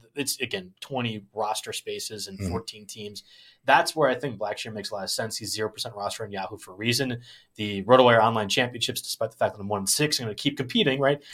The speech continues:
Speaker 1: And I, I'll pick up a guy like that, too, for one of my empty spots. I think that makes – total sense. Okay, Chuba Hubbard, D'Onta Foreman, Gus Edwards. This is a trio of running backs, at least that pr-, produced last week, to the point where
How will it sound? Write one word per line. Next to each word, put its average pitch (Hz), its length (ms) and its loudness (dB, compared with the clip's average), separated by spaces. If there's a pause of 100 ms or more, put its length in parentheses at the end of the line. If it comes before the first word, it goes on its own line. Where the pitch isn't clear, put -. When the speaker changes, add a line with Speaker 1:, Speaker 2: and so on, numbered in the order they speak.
(140)
Speaker 1:
And 147 80 8
I, 139 100 10
I'll 139 220 12
pick 165 140 6
up 131 80 0
a 131 40 6
guy 131 160 8
like 120 180 8
that, 120 240 8
too, 127 160 0
for 120 140 -6
one 110 80 -2
of 110 40 -6
my 107 260 0
empty 120 220 -2
spots. - 240 -4
I 135 40 4
think 143 180 0
that 120 180 4
makes – 120 260 -2 (320)
total 160 300 10
sense. 117 300 2
Okay, 135 160 4
Chuba 202 340 4
Hubbard, 110 340 6 (200)
D'Onta 143 280 4
Foreman, 120 300 0
Gus 135 240 2
Edwards. 107 380 -2 (340)
This 165 260 4
is 240 80 -2
a 196 140 2
trio 185 400 2
of 147 140 2
running 147 180 4
backs, 110 240 0
at 120 60 -4
least 123 140 -2
that - 80 -10 (100)
pr-, 135 80 -6 (160)
produced 131 340 -2
last 117 260 0
week, 107 120 -14
to - 80 -20
the - 40 -20
point 139 280 -2
where 113 260 4